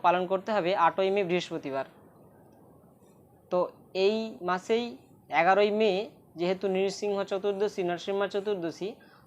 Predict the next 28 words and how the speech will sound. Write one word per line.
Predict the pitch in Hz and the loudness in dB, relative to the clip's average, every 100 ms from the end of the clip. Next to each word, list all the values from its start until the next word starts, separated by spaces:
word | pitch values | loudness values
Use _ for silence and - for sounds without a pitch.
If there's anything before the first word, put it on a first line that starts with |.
| - | 4
তো | |
আপনারা | 170 165 190 190 196 175 | 6 6 4 4 6 6
অবশ্যই | 180 196 - 214 | 2 0 2 2
নরসিংহ | 185 180 190 196 | 2 -2 -2 -2
চ-, | 190 | -4
আহ, | 196 180 175 175 165 156 | -6 -4 -4 -4 -6 -8
চতুর্দশী | 185 180 190 196 202 208 | -8 -4 -2 -2 0 -2
আপনারা | 175 175 175 165 - - - | 0 2 2 2 -4 -14 2
পালন | 170 190 185 | 4 4 2
করবেন | 196 202 | 2 2
সবাই। | 196 208 208 285 - _ _ _ _ _ _ _ _ - | 0 4 4 2 -12 _ _ _ _ _ _ _ _ -8
তো | 139 | -4
এই | 151 | -4
নরসিংহ | 156 165 156 185 196 190 | -2 -4 -4 -2 0 0
চতুর্দশী | 190 180 196 185 196 - 202 | -2 -2 -2 0 -2 -2 -4
ব্রত | 180 185 | -4 -4
কীভাবে | 185 190 190 | -2 0 2
পালন | 170 190 202 | 2 2 -2
করতে | 208 - | -2 0
হবে, | 196 | -2
সেই | 180 185 | 0 -4
সম্বন্ধে | 190 190 190 190 196 190 - _ _ _ _ _ - | -2 -4 -2 2 2 0 -6 _ _ _ _ _ -10
আমাদের | 165 180 175 | -4 -2 -2
চ্যানেলে | 180 175 196 254 - _ 165 | -2 -2 -2 -4 -10 _ -8
ভিডিও | 160 175 175 | -4 -2 0
আমরা | 180 233 285 - _ _ - | 0 -2 -4 -20 _ _ -2
প্রদান | 175 165 | 2 2
করব। | 139 143 | 0 -8